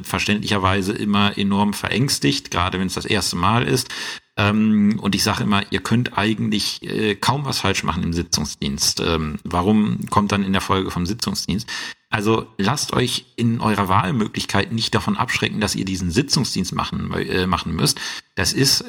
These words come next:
wie ich finde, eine unheimlich, äh, wichtige und auch schöne Erfahrung, weil das ist ja eigentlich der Grund, also jetzt vielleicht nicht, weil man Staatsanwalt werden möchte, aber eigentlich der Grund, weswegen man Volljurist werden möchte, ist doch im Regelfall,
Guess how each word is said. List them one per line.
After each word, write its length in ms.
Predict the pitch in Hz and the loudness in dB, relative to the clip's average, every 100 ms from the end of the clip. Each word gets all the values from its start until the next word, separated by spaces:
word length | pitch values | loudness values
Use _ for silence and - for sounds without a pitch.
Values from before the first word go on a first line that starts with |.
| 101 | -4
wie 160 | 101 | -2
ich 140 | 120 - | 0 0
finde, 300 | 117 113 - | 2 0 0
eine 220 | 101 101 | -2 0
unheimlich, 600 | 117 131 120 107 - - | 0 2 2 2 0 -4
äh, 460 | 101 104 101 98 92 | -2 0 0 -2 0
wichtige 380 | 117 - 143 117 | 0 2 2 2
und 200 | 98 - | 0 0
auch 120 | 85 | 0
schöne 320 | - 160 139 | 2 4 2
Erfahrung, 480 | - - 76 85 98 | -2 -2 0 0 -2
weil 260 | 92 92 | 0 0
das 220 | 92 95 - | -2 -2 -2
ist 80 | |
ja 140 | 101 - | -2 -2
eigentlich 420 | 101 117 - - - - | -2 -2 -4 -6 -6 -4
der 100 | 92 | -4
Grund, 320 | 95 107 117 - - - - | 0 0 0 -4 -12 -14 -4
also 140 | 92 | 2
jetzt 160 | 95 98 | 2 2
vielleicht 240 | 95 90 | 0 0
nicht, 140 | 107 98 | -2 -2
weil 80 | 85 | 0
man 100 | 76 | 0
Staatsanwalt 500 | 98 139 113 87 80 | 0 2 2 0 0
werden 280 | 82 87 | -2 0
möchte, 260 | 87 80 - | -2 -2 -2
aber 140 | 82 | 0
eigentlich 300 | 80 101 117 | 0 0 0
der 100 | 101 | -2
Grund, 200 | 98 117 | -2 -2
weswegen 280 | 101 - 98 | -2 0 2
man 100 | 95 | 0
Volljurist 560 | 85 101 120 120 120 - | 0 2 2 2 0 0
werden 240 | 107 113 | 0 0
möchte, 240 | 110 - - | -2 -2 -4
ist 220 | - - | -4 -4
doch 100 | - | -4
im 80 | 87 | 0
Regelfall, 400 | 101 107 101 | 0 0 -2